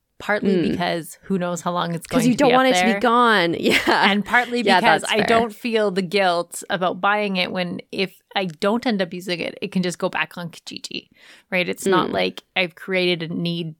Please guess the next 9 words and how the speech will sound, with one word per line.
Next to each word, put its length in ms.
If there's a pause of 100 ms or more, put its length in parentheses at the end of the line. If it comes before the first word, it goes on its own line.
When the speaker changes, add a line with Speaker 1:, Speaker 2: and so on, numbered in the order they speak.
Speaker 1:
to 100
be, 220 (260)
to 200
refill 680
that 140
empty 320
spot. 520 (260)
Speaker 2:
Mm-hmm. 480 (140)
Speaker 1:
So 440